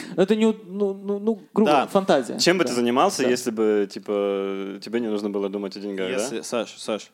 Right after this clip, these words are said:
Speaker 2: если ничто не истинно и все дозволено.
Speaker 1: Нет, не если. М, Саш,
Speaker 2: А
Speaker 1: Саш,
Speaker 2: когда?
Speaker 1: а когда?
Speaker 3: Когда? Ам,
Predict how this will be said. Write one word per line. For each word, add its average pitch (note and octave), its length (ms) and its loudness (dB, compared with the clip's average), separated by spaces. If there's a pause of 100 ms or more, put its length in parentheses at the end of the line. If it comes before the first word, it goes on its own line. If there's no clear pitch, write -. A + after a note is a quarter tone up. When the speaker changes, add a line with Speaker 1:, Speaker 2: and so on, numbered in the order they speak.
Speaker 2:
если G#2+ 240 -12
ничто A2+ 320 -8
не G#2+ 140 -8
истинно A2+ 400 -14
и G#2+ 60 -14
все - 220 -10
дозволено. - 600 -12 (200)
Speaker 1:
Нет, D#3+ 220 0
не D#3 80 -2
если. C#3+ 580 0 (320)
М, C3+ 200 -16 (100)
Саш, B2+ 240 -2 (180)
Speaker 2:
А C3 100 -6
Speaker 1:
Саш, - 200 4
Speaker 2:
когда? C3+ 200 2
Speaker 1:
а - 120 4
когда? G3+ 400 6 (680)
Speaker 3:
Когда? G2+ 460 -4 (2000)
Ам, A2 1300 4